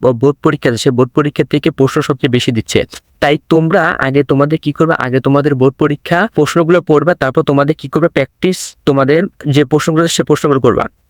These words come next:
আমি এই যে পিডিএফটা, আহ, এই পিডিএফটা উদ্ভাস এবং দেখা যাচ্ছে আবার রিফাত একাডেমি, সেখান থেকে আমি কানেক্ট করছি।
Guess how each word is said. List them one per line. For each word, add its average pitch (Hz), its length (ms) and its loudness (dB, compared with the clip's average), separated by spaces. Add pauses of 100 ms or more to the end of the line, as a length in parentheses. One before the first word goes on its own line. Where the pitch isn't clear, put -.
(140)
আমি 143 240 0
এই 170 180 0
যে 180 120 0
পিডিএফটা, 151 520 0
আহ, 127 320 -2
এই 135 120 2
পিডিএফটা 147 520 0
উদ্ভাস 147 640 0
এবং 131 320 2
দেখা 127 240 0
যাচ্ছে 143 280 0
আবার 127 260 0
রিফাত 135 360 0
একাডেমি, 135 460 0
সেখান 143 340 -2
থেকে 143 200 -2
আমি 135 140 -2
কানেক্ট 127 320 -4
করছি। - 440 0